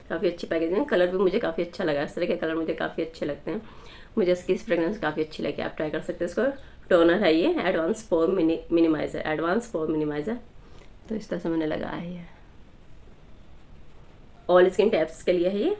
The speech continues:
क्रुएल्टी free है ये। Mostly आजकल मैं वे product ज़्यादा लेने लगी हूँ जो cruelty free होते हैं। तो second product ले रही हूँ मैं Just Herb का Bringraj Hair Oil,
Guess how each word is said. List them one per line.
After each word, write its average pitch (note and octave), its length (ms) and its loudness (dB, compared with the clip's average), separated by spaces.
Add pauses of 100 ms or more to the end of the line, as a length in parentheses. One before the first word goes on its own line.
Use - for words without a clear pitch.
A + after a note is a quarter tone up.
(420)
क्रुएल्टी F#3 460 4 (100)
free D#3 260 -2
है - 180 -4
ये। D3+ 100 -12 (260)
Mostly G#3+ 300 4
आजकल E3+ 400 2
मैं E3+ 200 4
वे E3+ 120 0
product D#3+ 420 0
ज़्यादा D3 280 0
लेने D3 180 0
लगी D3 200 -2
हूँ - 60 0
जो - 140 2
cruelty D#3 420 -2
free - 220 -8
होते - 260 -8
हैं। F3+ 120 -12 (680)
तो - 160 4
second B3+ 300 4
product G3 300 4
ले F#3 140 6
रही F3 100 6
हूँ F#3+ 100 4
मैं A3 260 2
Just A3 320 4
Herb G3+ 360 2
का F#3 180 0 (840)
Bringraj F#3+ 680 4
Hair E3+ 520 4 (120)
Oil, F#3+ 240 6